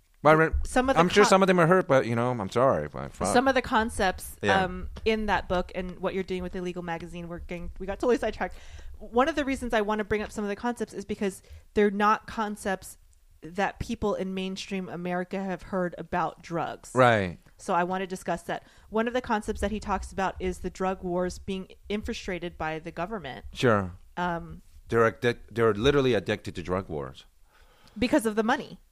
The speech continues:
Speaker 1: Yes. And I used to live in Sweden, and they have a very tough stance in drugs. And my impression when I was living there, that U S government put a lot of pressure on many of the countries of the world to follow similar kind of drug policies, you know.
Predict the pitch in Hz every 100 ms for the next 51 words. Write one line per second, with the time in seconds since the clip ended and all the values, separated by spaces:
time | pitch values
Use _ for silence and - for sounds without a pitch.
0 | - 113 104 101 - _ _ _ _ 113
1 | 107 110 107 101 - - _ - 120 135
2 | 143 139 120 - 117 147 160 107 95 95
3 | - - - _ 104 101 139 135 95 101
4 | 95 - 101 95 - - - 104 92 90
5 | 85 80 101 101 92 85 73 92 123 135
6 | 101 95 87 - 82 82 82 87 110 104
7 | 85 82 80 82 82 98 90 - 101 98
8 | 92 - 95 92 - - - - - -
9 | - _ _ _ _ _ - - 101 101
10 | 110 107 101 - 110 110 104 90 85 98
11 | 104 98 82 - 85 76 80 80 78 101
12 | 90 78 - - 87 82 80 87 82 80
13 | 82 78 73 98 95 80 67 65 71 65
14 | 76 71 76